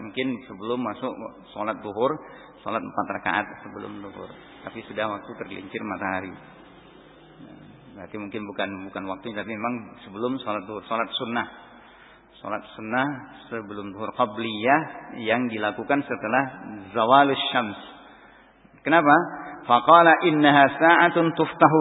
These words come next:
fiha abwabus sama. Ini lebih jelas. Nah, berarti mengoreksi yang ana katakan tadi. Tapi ana soalnya memahami dari keterangan sebagian ulama. Berarti itu, nah, hadisnya lebih jelas.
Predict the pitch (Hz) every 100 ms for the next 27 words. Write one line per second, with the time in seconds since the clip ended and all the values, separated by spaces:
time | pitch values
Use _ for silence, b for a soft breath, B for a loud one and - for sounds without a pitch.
0 | 135 151 143 147 143 131 156 160 143 135
1 | 131 - 113 104 95 - 104 95 92 98
2 | 98 95 - - - 92 92 92 87 -
3 | 98 - - B B B B B _ 95
4 | 92 98 98 - 123 107 95 - - -
5 | - - - 101 95 - 95 90 92 87
6 | 90 - 107 120 131 131 120 123 113 110
7 | 107 104 110 123 - B B - 101 101
8 | 101 107 101 101 101 104 101 98 98 101
9 | 101 - - - 98 92 92 85 - 101
10 | 98 98 95 95 85 92 - - 98 101
11 | 101 98 95 98 90